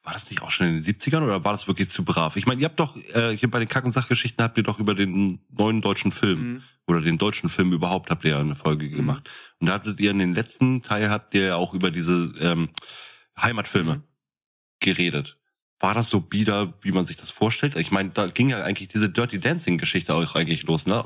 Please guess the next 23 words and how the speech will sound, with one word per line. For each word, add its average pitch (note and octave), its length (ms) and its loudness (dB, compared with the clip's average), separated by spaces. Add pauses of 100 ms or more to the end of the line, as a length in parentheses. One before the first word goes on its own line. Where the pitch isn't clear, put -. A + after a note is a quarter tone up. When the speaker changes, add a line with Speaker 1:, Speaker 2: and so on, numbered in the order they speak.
Speaker 1:
Die F#2 80 2
auch F2 120 0
nach F2 120 0
Deutschland - 380 -2
Speaker 2:
Ja, E2+ 220 0
Speaker 1:
geschwappt B2 160 -2
Speaker 2:
also, A#2+ 160 -2
Speaker 1:
ist. - 60 -10 (280)
Speaker 2:
äh, A2+ 140 -12
die A#2 160 -6
Leute A#2+ 520 -2
waren B2 280 -2
deutlich A#2+ 500 0
weniger B2 460 0 (260)
bieder, B2 640 -2
als A2 500 -4
die A2 140 -12
Filme, A#2+ 480 0 (420)
ich - 120 -12
sag - 80 -14
mal, G#2 180 -10
erahnen A#2 460 -4
lassen, G#2 420 -4